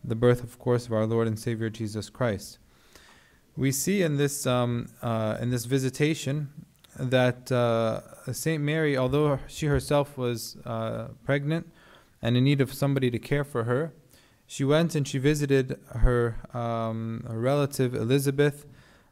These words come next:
despite her condition. And I think we see a, a beautiful display of her humility. Uh, we remember when the archangel came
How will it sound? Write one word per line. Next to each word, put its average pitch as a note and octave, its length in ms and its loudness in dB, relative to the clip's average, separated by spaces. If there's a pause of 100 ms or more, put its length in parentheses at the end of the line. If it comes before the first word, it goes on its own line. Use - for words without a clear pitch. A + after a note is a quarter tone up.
(120)
despite C3+ 420 4
her C3 160 4
condition. B2 720 2 (680)
And B2+ 520 0 (340)
I B2+ 140 0
think E3+ 240 0
we D#3 80 0
see E3 200 -2
a, D3 160 2
a B2+ 180 0
beautiful C#3+ 480 0
display D3 520 2
of C3+ 120 -2
her C3 100 -2
humility. B2 640 -2 (500)
Uh, A#2+ 220 0
we A#2+ 180 2
remember C#3+ 500 2
when B2 140 -4
the A#2+ 60 -4
archangel C3+ 560 -2
came C#3 500 2